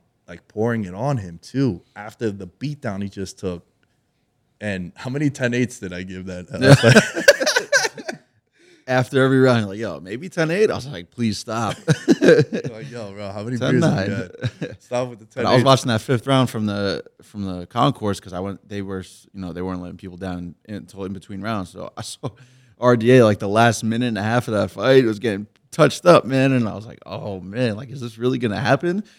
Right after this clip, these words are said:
Speaker 2: Me and you were talking about how the fight should be stopped. And here Moicano is at the end of the fight pouring it on him.
Speaker 1: Yeah. That's
Speaker 2: Oh, man. I, wa-, I, wa-, I was sweating that one out to, like, till the bell. I was like, <laughs> "Just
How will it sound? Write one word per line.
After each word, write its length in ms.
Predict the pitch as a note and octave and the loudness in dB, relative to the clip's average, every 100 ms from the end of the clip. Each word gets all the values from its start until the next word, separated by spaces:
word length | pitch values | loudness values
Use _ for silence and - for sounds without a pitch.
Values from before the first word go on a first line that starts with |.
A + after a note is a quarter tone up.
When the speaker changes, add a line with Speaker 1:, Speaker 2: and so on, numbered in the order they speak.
| _ - | _ -4
Speaker 2:
Me 120 | A2+ | 0
and 60 | D3+ | 2
you 80 | C3 | 2
were 60 | |
talking 220 | B2 C#3 B2+ | 4 4 6
about 140 | B2+ | 4
how 100 | B2+ | 4
the 100 | B2+ | 2
fight 240 | A#2 C3+ B2+ | 2 0 0
should 140 | B2+ | 0
be 80 | B2 | 0
stopped. 340 | - C#3+ C3 | 4 4 4
And 140 | C3+ A2 | 0 0
here 160 | C3 | 2
Moicano 560 | B2+ B2 A2+ C3+ A#2 G#2+ | 2 0 2 2 4 4
is 280 | G#2 G#2 A2 - | 4 2 -4 -14
at 100 | G2+ | -10
the 100 | A#2 | -2
end 100 | B2+ | -2
of 120 | A#2+ | 0
the 60 | A2+ | -4
fight 280 | - C3 G#2+ | -2 0 0
pouring 340 | - C#3 B2 | -2 -4 0
it 120 | C3 B2 | 2 4
on 120 | C3+ | 4
him. 240 | D3 A2+ G2+ | 4 -2 -2
Speaker 1:
Yeah. 300 | F#2+ F2+ E2+ _ _ _ _ _ _ | -8 -10 -14 _ _ _ _ _ _
That's 140 | G#2 G#2 | -8 -4
Speaker 2:
Oh, 200 | G2 F#2 | -4 -4
man. 300 | G2 G#2+ F#2+ | -4 -4 -4
I, 60 | F#2+ | -4
wa-, 100 | F#2+ | -4
I, 100 | - | 0
wa-, 180 | A2+ G#2 | 0 0
I 20 | |
was 160 | G2 A2 | -2 -8
sweating 300 | - C#3 B2+ | 4 4 4
that 80 | A#2 | 4
one 160 | A#2+ | 6
out 140 | A#2+ G#2+ | 6 4
to, 60 | |
like, 180 | G2 F#2 - _ | 0 -6 -8 _
till 140 | G#2+ | -8
the 100 | G2 | -4
bell. 360 | G2 A#2 G2 F2+ | 6 6 6 0
I 40 | |
was 120 | G#2 G2 | -8 -6
like, 120 | F#2+ - _ _ _ | -6 -10 _ _ _
<laughs> 0 | - - | -20 -12
"Just 280 | - A#2 | -4 -4